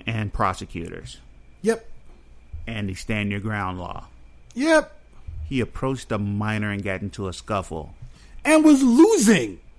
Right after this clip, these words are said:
Speaker 1: That's why everybody say Trayvon was a thug. He smoked weed. He had a, a fight at school. He flipped off the camera. He was wearing a hoodie.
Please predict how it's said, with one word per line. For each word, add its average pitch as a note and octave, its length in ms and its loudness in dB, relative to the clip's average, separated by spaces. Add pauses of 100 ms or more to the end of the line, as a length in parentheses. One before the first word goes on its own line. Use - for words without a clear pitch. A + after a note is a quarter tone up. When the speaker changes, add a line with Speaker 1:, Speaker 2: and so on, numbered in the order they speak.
(260)
Speaker 1:
That's G2 300 -10
why G2+ 100 -6
everybody F#2+ 340 -6
say F#2 200 -14
Trayvon F2 480 -14
was E2+ 120 -16
a E2 80 -18 (100)
thug. - 340 -10 (320)
He - 160 -10
smoked F#3+ 360 -6
weed. F3 260 -4
He D3+ 260 -4
had D#3 380 -4
a, C#3+ 380 -6 (200)
a B2+ 80 -6
fight D#3 320 -4
at D3 160 -6
school. C#3+ 600 -2 (280)
He D3+ 120 -2
flipped E3+ 340 -4
off D#3+ 220 -2
the D3 60 -8
camera. D3+ 480 -2
He A#2+ 100 -2
was B2+ 200 -4
wearing D3 280 -6
a C#3+ 120 -4
hoodie. C#3 520 -2